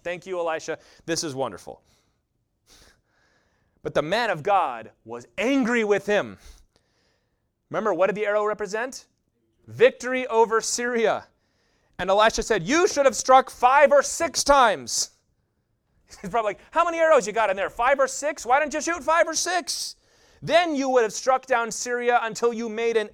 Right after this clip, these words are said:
end of it. But now you will strike down Syria only three times." Elisha laid it out for him. "You shoot these arrows. They represent victory over Syria." Joash shoots half of what he had.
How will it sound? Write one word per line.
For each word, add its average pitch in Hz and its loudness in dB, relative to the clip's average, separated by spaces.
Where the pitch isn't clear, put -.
end 262 -4
of 196 0
it. 165 -6
But 170 -4
now 208 -4
you 180 -8
will 175 -8
strike 156 -10
down 139 -12
Syria 123 -12
only 123 -18
three 123 -18
times." 107 -20
Elisha 170 0
laid 190 -4
it 185 -4
out 190 2
for 175 -6
him. 110 -10
"You 202 -8
shoot 233 -8
these 208 -8
arrows. 208 0
They 165 -4
represent 180 -6
victory 214 -8
over 196 -6
Syria." 190 -6
Joash 196 2
shoots - -10
half 196 -6
of 151 -10
what 180 -2
he 180 -10
had. 160 -6